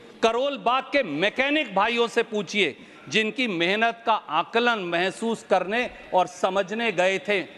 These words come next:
हमारे नेता। सत्ता के अहंकार की ऊंची अट्टालिकाओं में बैठे हुए आपको किसान, मजदूर, दलित,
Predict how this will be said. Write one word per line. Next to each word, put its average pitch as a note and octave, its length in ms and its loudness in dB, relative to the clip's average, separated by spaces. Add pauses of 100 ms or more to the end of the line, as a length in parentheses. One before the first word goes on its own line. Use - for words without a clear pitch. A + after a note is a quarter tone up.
(120)
हमारे F3+ 340 2
नेता। E3 420 0 (440)
सत्ता A#3+ 540 0
के B3 220 2
अहंकार G#3+ 680 2
की A#3+ 340 0
ऊंची B3 480 2 (220)
अट्टालिकाओं C#4 880 2
में C4+ 240 2
बैठे B3 340 2
हुए C4 340 2
आपको - 880 0
किसान, C#4 640 0
मजदूर, A#3+ 580 0 (100)
दलित, C4+ 360 0